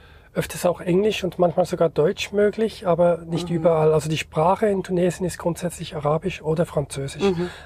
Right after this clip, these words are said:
Speaker 1: Also wenn man diese Sprachen, eine von diesen beiden kann,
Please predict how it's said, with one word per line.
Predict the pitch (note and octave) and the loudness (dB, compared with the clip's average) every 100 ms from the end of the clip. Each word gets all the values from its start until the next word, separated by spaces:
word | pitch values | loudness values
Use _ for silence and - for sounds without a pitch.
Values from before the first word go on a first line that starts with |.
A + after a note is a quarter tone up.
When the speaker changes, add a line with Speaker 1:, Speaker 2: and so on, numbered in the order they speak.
| - | -8
Speaker 1:
Also | C#3+ D#3+ | 0 2
wenn | D#3+ | 2
man | D3 | 0
diese | F3+ E3+ | -2 -2
Sprachen, | - - D#3+ E3 E3+ D#3+ - - | -4 0 2 2 0 -4 -8 -2
eine | D#3+ F3 | 0 2
von | F3+ | 2
diesen | E3+ F3 | 0 0
beiden | D#3 E3 - D3+ - | 0 0 0 -8 -6
kann, | D#3 E3+ | -2 -2